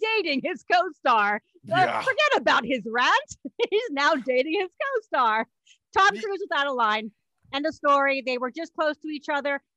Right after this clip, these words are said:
Speaker 1: Have a discussion. Say, "Hey, guys, split apart. They're adults. They're not children." And also, you're a Scientologist. You're not supposed to yell. They detox your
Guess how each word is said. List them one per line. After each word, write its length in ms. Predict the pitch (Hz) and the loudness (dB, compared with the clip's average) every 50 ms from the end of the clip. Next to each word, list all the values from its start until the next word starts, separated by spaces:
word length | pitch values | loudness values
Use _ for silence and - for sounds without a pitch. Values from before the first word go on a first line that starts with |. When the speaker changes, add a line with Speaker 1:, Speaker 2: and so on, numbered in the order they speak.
| _ | _
Speaker 1:
Have 160 | - 285 294 285 | -4 -2 -2 -2
a 60 | 311 | -4
discussion. 540 | 247 311 254 _ - 277 269 - - 285 254 | -4 -6 -8 _ -2 -2 -2 -2 -6 -8 -8
Say, 140 | - 254 | -6 -6
"Hey, 180 | 254 277 277 277 | -4 -4 -4 -4
guys, 320 | 240 262 262 254 254 247 - | -2 -2 -2 -2 -2 -2 -6
split 180 | _ - 269 | _ -6 -6
apart. 380 | 247 262 - - 247 240 247 - _ _ _ _ | -6 -6 -2 0 0 2 0 -2 _ _ _ _
They're 140 | - 247 247 269 | -4 -2 -2 -2
adults. 500 | 262 214 - 262 247 247 262 - - _ _ _ _ _ | -4 -4 -2 0 0 0 0 -4 -10 _ _ _ _ _
They're 100 | 226 226 | -8 -4
not 280 | 220 220 233 262 - | -2 -2 -2 -4 -4
children." 460 | - - 277 269 254 254 262 262 262 247 _ _ _ | -6 -6 -4 -4 -4 -4 -4 -6 -6 -8 _ _ _
And 160 | - 277 294 320 | -6 -4 -2 0
also, 280 | 349 381 427 - - 370 | 0 0 -2 -2 -6 -6
you're 220 | 359 302 339 359 | -6 -6 -4 -4
a 60 | 359 359 | -4 -4
Scientologist. 920 | 359 - 349 330 320 320 302 - - 294 294 302 294 - - 240 214 - _ | -2 -2 0 0 0 -2 -4 -2 0 0 2 2 0 -2 -4 -8 -8 -8 _
You're 180 | 233 262 285 302 | -10 -8 -6 -6
not 280 | 294 302 311 302 - - _ | -4 -4 -4 -4 -4 -6 _
supposed 440 | 330 302 - - 311 285 277 269 - _ | -8 -8 -6 -4 -4 -4 -4 -6 -8 _
to 80 | 302 294 | -12 -12
yell. 560 | 254 233 262 262 262 262 247 233 214 220 190 | -8 -6 -4 -2 0 2 2 2 0 -2 -2
They 200 | 185 254 262 262 | -4 -6 -6 -6
detox 540 | 220 208 277 294 302 311 - - 320 302 294 - - | -8 -8 -8 -6 -6 -6 -4 -2 0 0 0 -2 -8
your 140 | 294 277 277 | -12 -12 -12